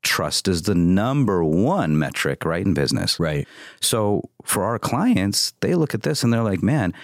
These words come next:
Speaker 1: he gives such a shit about the nuances of his own brand."
Speaker 2: Right.
Speaker 1: I am definitely gonna give a shit if it's magenta, fuchsia, or whatever
Speaker 2: Right.
Speaker 1: color that is not on brand
Speaker 2: Right.
Speaker 1: in this specific fucking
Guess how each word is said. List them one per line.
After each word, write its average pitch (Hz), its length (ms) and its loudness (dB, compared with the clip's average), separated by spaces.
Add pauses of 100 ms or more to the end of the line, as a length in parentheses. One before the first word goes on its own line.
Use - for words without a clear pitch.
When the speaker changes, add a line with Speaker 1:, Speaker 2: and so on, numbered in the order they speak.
(240)
Speaker 1:
he - 200 -2
gives 120 260 0
such - 340 -2
a - 80 0
shit - 600 -2 (120)
about 90 340 -2
the 82 80 -2
nuances 113 920 2 (320)
of 92 120 -2
his 107 260 0
own 123 240 2
brand." 90 520 -2 (140)
Speaker 2:
Right. 87 280 -2 (280)
Speaker 1:
I 117 120 0
am 78 320 -2
definitely 95 380 2
gonna 82 180 2
give 76 160 0
a 69 40 0
shit - 400 -2 (280)
if 90 160 0
it's 82 180 0
magenta, 95 760 0
fuchsia, 110 560 0
or 76 160 -2
whatever 123 260 0
Speaker 2:
Right. - 60 -6
Speaker 1:
color 92 420 -2 (260)
that 90 120 -2
is 80 200 0
not 127 380 0
on 127 260 0
brand 98 560 0
Speaker 2:
Right. 80 200 0
Speaker 1:
in 95 120 4
this 90 140 0
specific - 800 -2 (120)
fucking 147 500 -2